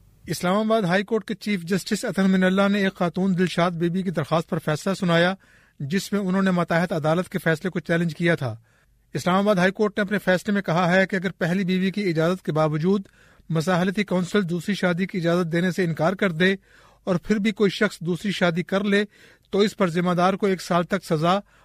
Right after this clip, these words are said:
اور جرمانہ بھی ہو سکتا ہے۔ واضح رہے کہ اسلام آباد کی ایک ماتحت عدالت نے دوسری شادی کے مقدمے میں دو سال قبل دلشاد بی بی کے خاوند لیاقت میر کو اس بنیاد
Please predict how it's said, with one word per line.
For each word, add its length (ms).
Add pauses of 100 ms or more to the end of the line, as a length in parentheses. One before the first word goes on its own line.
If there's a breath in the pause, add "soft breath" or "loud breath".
(160 soft breath)
اور 80
جرمانہ 440
بھی 140
ہو 120
سکتا 420
ہے۔ 120 (320)
واضح 280
رہے 220
کہ 100
اسلام 420
آباد 140
کی 140
ایک 140
ماتحت 420
عدالت 420
نے 100
دوسری 340
شادی 300
کے 80
مقدمے 400
میں 180 (420 soft breath)
دو 240
سال 260
قبل 340
دلشاد 340
بی 180
بی 140
کے 120
خاوند 360 (400 soft breath)
لیاقت 460
میر 200
کو 120
اس 160
بنیاد 300